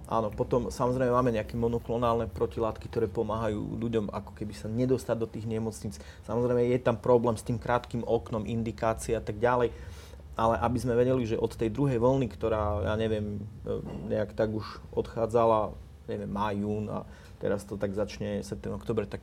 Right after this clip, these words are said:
pozor, akože to ešte t-, troši-, trošilinku sme sa len v tých liečbách predsa len posunuli.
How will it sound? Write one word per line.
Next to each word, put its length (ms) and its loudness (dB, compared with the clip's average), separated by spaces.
pozor, 240 2
akože 480 -8
to 80 -4
ešte 400 -4
t-, 140 -18
troši-, 320 10
trošilinku 640 2
sme 160 -6
sa 160 -6
len 160 -6
v 80 -10
tých 80 -8
liečbách 320 -2
predsa 320 -2
len 80 -4
posunuli. 480 -4